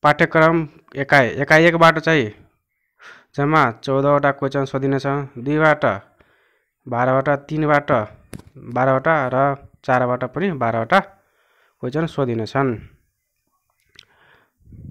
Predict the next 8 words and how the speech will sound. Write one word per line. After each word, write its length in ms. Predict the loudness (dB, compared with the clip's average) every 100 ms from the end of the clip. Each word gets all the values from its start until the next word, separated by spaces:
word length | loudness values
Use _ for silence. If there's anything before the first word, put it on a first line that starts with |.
| -20 -20 -20 -20 _ _ _ _ _ _ _ _ _ _ _ _ _ _ -6
यो 80 | -2
तपाईँले 300 | 2 4 4
चाहिँ 600 | 2 2 -2 -4 -8 -12 _ _ _ _ _ _ _ _ _ _ _ _ _ _ _ _ _ _ _ _ _ _ _ _ _ _ _ _
स्क्रिनसट 400 | -12 -8 -6 -4 -2
गरेर 300 | 0 0 0
चाहिँ 180 | -2 -4
पढ्नु 220 | -2 -2
होला। 200 | -2